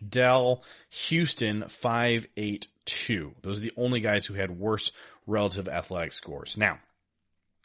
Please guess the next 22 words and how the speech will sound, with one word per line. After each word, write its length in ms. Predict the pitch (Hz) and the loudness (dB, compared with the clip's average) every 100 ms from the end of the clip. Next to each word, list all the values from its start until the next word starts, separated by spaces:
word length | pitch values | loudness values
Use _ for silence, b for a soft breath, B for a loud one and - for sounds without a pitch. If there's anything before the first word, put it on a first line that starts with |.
| _ - | _ -12
let's 140 | - - | -8 4
talk 180 | 131 | 4
about 360 | 127 120 107 - B B B B B B B _ _ _ _ | 6 6 6 4 B B B B B B B _ _ _ _
what 400 | 110 113 120 117 | -10 4 6 6
goes 280 | 113 117 92 | 2 0 0
into 220 | 95 76 | -4 -4
that. 200 | 67 - _ _ _ _ _ - | -8 -10 _ _ _ _ _ -6
So 120 | 117 | -2
first 180 | 165 165 | 2 4
of 80 | 147 | 8
all, 160 | 127 | 10
he, 720 | 120 - 127 123 120 117 113 - | 8 2 0 2 4 2 -2 -8
his, 320 | - 117 110 | -4 -2 0
his 160 | 101 110 | -2 -4
official 420 | 107 - 190 180 | -4 0 4 4
forty 440 | 131 - 123 110 101 | 2 0 2 2 0
time 260 | 98 95 | -2 -4
is 120 | 92 | -4
a 40 | 87 | -8
four 320 | - 120 113 | -6 0 0
four 320 | - 107 95 | 0 -4 -4
five, 560 | - - 76 - - | -4 -6 -6 -8 -16